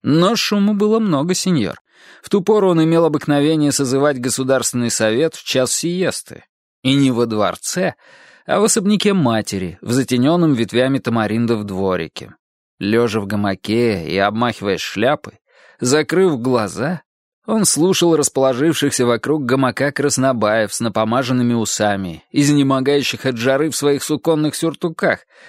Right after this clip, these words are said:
сдавленных целлулоидными воротничками говорунов-министров, этих ненавистных ему штафирок,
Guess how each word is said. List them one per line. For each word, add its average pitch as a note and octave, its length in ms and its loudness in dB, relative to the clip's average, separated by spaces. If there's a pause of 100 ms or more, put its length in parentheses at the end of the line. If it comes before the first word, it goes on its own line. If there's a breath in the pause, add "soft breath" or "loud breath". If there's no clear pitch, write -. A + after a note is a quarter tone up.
(200 loud breath)
сдавленных F3+ 680 2
целлулоидными D3 920 2
воротничками C3+ 960 0
говорунов-министров, C3 1600 -2
этих D#3 560 -2
ненавистных B2+ 840 0
ему A#2 200 0
штафирок, - 800 -4